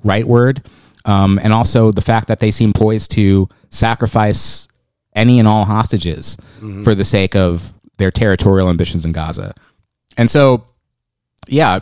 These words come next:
Speaker 1: your average Israeli is not necessarily an internationalist and doesn't want, like, working class solidarity with Palestinian people. And probably the same thing is true of most Palestinians as well. They're just indifferent to it. And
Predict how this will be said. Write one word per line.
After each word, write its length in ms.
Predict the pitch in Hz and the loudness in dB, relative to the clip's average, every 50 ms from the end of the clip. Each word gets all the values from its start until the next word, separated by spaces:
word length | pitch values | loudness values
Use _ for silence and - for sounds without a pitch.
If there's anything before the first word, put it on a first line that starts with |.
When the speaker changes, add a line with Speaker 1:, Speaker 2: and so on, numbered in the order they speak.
| - | -6
Speaker 1:
your 200 | 117 110 110 117 | -4 0 0 2
average 180 | 120 117 113 110 | 2 2 2 2
Israeli 380 | 104 95 107 110 110 110 107 98 | 2 2 2 2 2 2 2 2
is 100 | 90 101 | 2 2
not 220 | 101 101 101 104 | 2 2 2 2
necessarily 420 | 95 95 - - 104 95 92 92 | 0 -2 -2 -2 0 2 2 2
an 60 | 90 92 | 2 2
internationalist 800 | 95 92 92 92 98 101 101 - - 110 101 98 98 - - | 2 2 2 0 0 0 -2 -2 0 0 0 0 0 -2 -2
and 80 | 104 95 | -2 -2
doesn't 220 | 87 90 90 90 | 0 0 2 2
want, 220 | 90 90 90 92 87 | 2 2 0 0 -2
like, 300 | 90 85 85 85 _ - | -4 -4 -6 -6 _ -10
working 280 | - 95 95 90 98 90 | -4 -4 -2 -2 -2 -2
class 260 | - 92 87 85 - | -2 -2 -2 -2 -2
solidarity 420 | 104 87 85 98 127 151 165 156 | -2 -2 0 0 0 2 2 2
with 100 | 147 143 - | 2 2 2
Palestinian 480 | 139 120 120 113 - 117 110 107 104 | 0 -2 -2 -2 0 2 2 2 2
people. 460 | - - 104 98 - 101 101 101 _ _ _ _ _ _ _ - | 2 0 -2 0 0 0 0 0 _ _ _ _ _ _ _ -2
And 160 | 101 98 95 | -2 0 2
probably 460 | - 107 95 98 104 104 92 95 95 | 2 2 2 2 0 0 0 0 0
the 80 | 90 87 | 0 0
same 220 | - 104 95 90 | 0 0 0 0
thing 180 | - 92 92 87 | 0 0 0 0
is 80 | 80 | -2
true 280 | - - 104 98 90 90 | -2 0 0 2 2 2
of 300 | 90 87 80 - - - - - _ _ _ _ _ _ - | 2 0 -2 -4 -10 -20 -20 -20 _ _ _ _ _ _ -4
most 240 | 98 90 90 87 - | -2 0 0 0 0
Palestinians 540 | - 90 87 87 - - 107 104 101 92 95 | 0 0 0 -2 -2 0 0 2 2 2 2
as 100 | 92 107 | 0 2
well. 440 | 131 160 170 160 147 139 135 - _ _ _ _ _ _ _ - | 2 2 2 4 2 2 0 -2 _ _ _ _ _ _ _ -2
They're 100 | - 131 | 0 2
just 180 | 127 147 - - | 2 2 2 2
indifferent 480 | 135 104 90 123 127 - 123 92 - - | 0 2 2 0 0 0 -4 -6 -4 -2
to 160 | - 82 76 | -2 -2 -2
it. 180 | 76 - _ _ _ _ _ _ _ - | -4 -8 _ _ _ _ _ _ _ -2
And 460 | 98 95 95 92 90 90 90 85 | 0 0 2 2 2 0 -2 -2